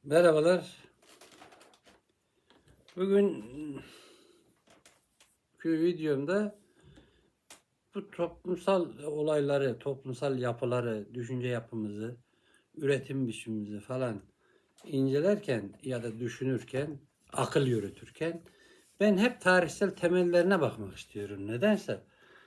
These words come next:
Yani günübirlik olaylar üzerinden, günübirlik konuşmalar üzerinden konuşmayı sevmiyorum.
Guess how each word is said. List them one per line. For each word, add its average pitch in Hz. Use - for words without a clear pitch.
Yani 185
günübirlik 196
olaylar 185
üzerinden, 143
günübirlik 160
konuşmalar 156
üzerinden 131
konuşmayı 202
sevmiyorum. 131